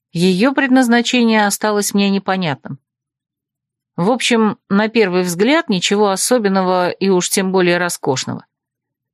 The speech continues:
Но если присмотреться внимательнее, то от каждой вещи в этой комнате веяло дороговизной и стилем, как раз в духе сдержанного, не склонного к китчу аристократа.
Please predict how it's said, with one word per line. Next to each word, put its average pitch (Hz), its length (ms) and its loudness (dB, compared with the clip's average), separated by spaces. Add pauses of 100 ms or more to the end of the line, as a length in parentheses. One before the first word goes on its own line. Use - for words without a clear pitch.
(140)
Но 170 160 2
если 226 340 2
присмотреться 190 760 0
внимательнее, 180 800 -2 (420)
то 185 120 0
от 196 100 -2
каждой 220 380 0
вещи 208 480 0
в 247 80 0
этой 254 240 2
комнате 233 560 2
веяло 226 460 2
дороговизной 190 800 0
и - 20 -2
стилем, 185 500 -2 (600)
как 170 300 -4
раз 262 360 -2
в 170 120 -4
духе 202 340 0
сдержанного, 220 720 0
не 190 160 0
склонного 185 640 0
к - 100 -14
китчу - 560 -2
аристократа. 151 800 -6